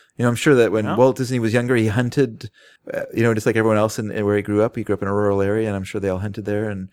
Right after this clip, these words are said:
Speaker 1: and I don't think he intended this at all, but he created a movie that, that ap-, anthropomorphized animals for, for us and changed how we view animals and how we view hunting and how we view it as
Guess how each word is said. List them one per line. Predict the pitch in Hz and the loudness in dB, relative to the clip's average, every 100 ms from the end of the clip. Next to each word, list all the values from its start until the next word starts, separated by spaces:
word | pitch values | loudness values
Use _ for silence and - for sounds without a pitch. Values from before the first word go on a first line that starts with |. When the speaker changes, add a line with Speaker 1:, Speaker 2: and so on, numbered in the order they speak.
| - - _ _ _ | -18 -20 _ _ _
Speaker 1:
and | 107 104 | -2 2
I | |
don't | 110 | 2
think | 120 107 | 0 -2
he | 113 | -2
intended | 101 127 123 | -2 -2 -2
this | 107 104 | -2 0
at | 113 | 2
all, | 123 110 | 2 2
but | 101 - | 0 -2
he | 107 | -12
created | - 139 127 113 | -6 -2 0 0
a | |
movie | 117 123 117 104 | -2 -2 0 0
that, | 104 90 - - - _ - | 0 -2 -4 -20 -20 _ -2
that | 110 95 - - 123 | 0 0 -4 -8 -4
ap-, | 123 - _ - | -4 -6 _ -2
anthropomorphized | 139 143 120 113 120 - 113 107 - | -2 -2 -8 -4 -4 -2 -2 -4 -4
animals | 127 147 117 92 95 | 0 0 -2 -4 -6
for, | - - 101 95 90 92 _ _ | -10 -4 -2 -2 -4 -8 _ _
for | - 110 98 | -2 0 2
us | 104 - - | 0 -6 -10
and | 110 107 | -8 -6
changed | 101 127 123 117 - | -6 -4 -4 -6 -6
how | 117 | -4
we | 110 113 | -2 -4
view | 101 101 107 120 117 110 107 _ _ - | -6 -8 -4 -4 -4 -6 -10 _ _ -2
animals | 113 123 107 101 92 | 0 0 0 -2 -4
and | - 110 98 | -6 -6 -6
how | 90 113 | -2 -2
we | 110 | -2
view | 110 | -2
hunting | 101 156 143 95 - - _ _ _ - | -2 -4 -4 -8 -10 -18 _ _ _ -8
and | 110 | -4
how | 113 | -2
we | 113 110 | -2 0
view | 117 | 2
it | 107 | 2
as | 101 - | 2 -2